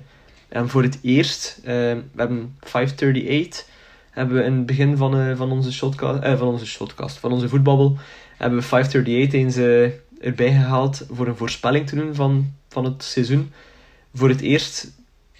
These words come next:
geeft die tool aan dat Union de grootste kanshebber is om kampioen te worden. En dat is indrukwekkend.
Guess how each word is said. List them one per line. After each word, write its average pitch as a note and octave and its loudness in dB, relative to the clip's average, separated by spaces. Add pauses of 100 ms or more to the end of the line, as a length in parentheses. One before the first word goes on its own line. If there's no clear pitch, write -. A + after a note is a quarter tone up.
(220)
geeft C#3 0
die C#3 2
tool D#3 0
aan C3+ 0
dat B2+ -2
Union B2 0
de B2+ 0
grootste C3+ -2
kanshebber B2 -2
is B2 -4
om A2+ -8
kampioen A2 -8
te - -12
worden. G#2 -10 (680)
En A2 -8
dat A2 -4
is G2+ -6
indrukwekkend. A2 -10